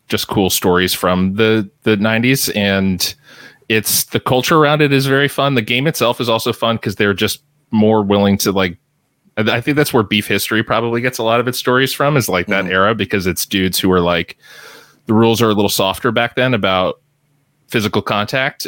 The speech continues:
Speaker 1: and so that's how you end up with, like, Charles Barkley and Charles Oakley, like, literally slapping the shit out of each other
Speaker 2: <laughs>
Speaker 1: and in the middle of the game,
Speaker 2: Yeah.
Speaker 1: uh, or just elbowing people in the face, and, you know.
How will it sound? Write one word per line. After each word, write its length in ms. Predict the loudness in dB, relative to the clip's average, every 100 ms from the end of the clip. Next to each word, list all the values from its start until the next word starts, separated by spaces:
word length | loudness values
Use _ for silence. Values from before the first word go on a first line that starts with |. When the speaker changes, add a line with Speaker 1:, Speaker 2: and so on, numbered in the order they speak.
| -6
Speaker 1:
and 420 | -2 -2 -2 -4
so 320 | -4 0 0
that's 300 | 0 -2 -2
how 60 | 0
you 140 | 0
end 80 | 2
up 100 | 0
with, 80 | -2
like, 200 | -2 -2 _ _ _ _ _
Charles 280 | -2 0 -2 -6 _ -4
Barkley 340 | -2 0 0
and 80 | -2
Charles 240 | 0 0 0
Oakley, 260 | 0 0
like, 180 | 0 -2 -4
literally 400 | -2 0 0 0
slapping 400 | -2 -2 -2 -2
the 60 | 0
shit 260 | 0 0
out 140 | 0 0
of 120 | -2
each 220 | -4 0
other 460 | 0 2 2 2 2
Speaker 2:
<laughs> 0 |
Speaker 1:
and 320 | 2 0 0 -2 -2 -6 0
in 80 | 2
the 60 | 4
middle 180 | 2
of 100 | 0 2
the 80 | 2
game, 760 | 2 -2 -2 -2 0 2 4
Speaker 2:
Yeah. 300 | 4 2 -2 -10 -16 -16 -4
Speaker 1:
uh, 260 | 0 2 2
or 120 | 0
just 200 | 0 -2 -2
elbowing 400 | 0 0 0 0
people 240 | -2 0
in 80 | 0
the 60 |
face, 480 | 0 0 0 -2 -2
and, 340 | -2 0 0 -2
you 80 |
know. 260 | -2 -4